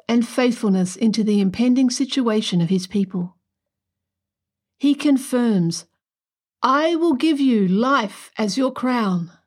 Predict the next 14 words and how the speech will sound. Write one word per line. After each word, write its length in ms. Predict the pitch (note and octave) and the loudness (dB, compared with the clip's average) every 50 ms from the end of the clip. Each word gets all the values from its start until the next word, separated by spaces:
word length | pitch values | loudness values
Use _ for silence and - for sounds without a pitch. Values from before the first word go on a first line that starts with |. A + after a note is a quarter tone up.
| _ _ _ _ _ _ _ _ _ _ _ _ _ _ _ _ _ _ _ _ _ _ _ _ _ _ _ _ _ _ _ _ _ _ _ _ _ _ _ _ _ _ _ | _ _ _ _ _ _ _ _ _ _ _ _ _ _ _ _ _ _ _ _ _ _ _ _ _ _ _ _ _ _ _ _ _ _ _ _ _ _ _ _ _ _ _
The 100 | - C#4 | -2 0
one 380 | C4 B3 C#4+ C#4+ C#4+ C#4+ C#4+ C4+ | 2 2 2 2 4 4 2 4
who 220 | A#3 C#4 C4+ C4+ | 4 2 2 2
overcomes 800 | C4 C4+ C4 C4+ C#4 C4+ - B3+ B3+ A#3+ G#3 F#3+ F3+ F3+ - - _ _ _ _ _ _ _ | 2 0 0 -2 -4 -4 -2 -2 0 2 2 2 2 0 -2 -6 _ _ _ _ _ _ _
gives 300 | - C#4+ D4+ D#4 C4+ - - | -2 0 0 0 0 -2 -2
to 140 | - D4 C4 | -2 -2 0
those 440 | C#4 C#4 C#4 B3+ A3 G3+ F#3 F#3 | 2 2 2 2 2 2 0 0
who 120 | - A3+ G#3+ | 0 0 2
will 140 | A3 G#3+ A3 | 2 2 2
overcome 720 | A3+ A3+ G#3+ A#3 A3 - - A#3 G#3 F#3+ F3 F3 F#3+ _ _ _ _ _ _ _ _ _ _ _ _ _ _ - | 2 0 0 0 -2 -2 -2 -2 0 0 0 -2 -4 _ _ _ _ _ _ _ _ _ _ _ _ _ _ -2
his 280 | - C#4+ D4 A3 A#3 | 0 2 2 2 2
victor's 520 | A3 G3+ C#4+ D#4 D4+ - - E4 D4+ C4+ - | 0 2 0 0 -2 -2 -2 0 0 0 -2
crown 560 | - - D#4 D4+ D4 C#4 A#3 G3+ F#3+ F#3+ F#3+ | -4 -2 0 2 2 2 2 2 2 2 2
of 160 | F#3 F3+ - | 0 0 -4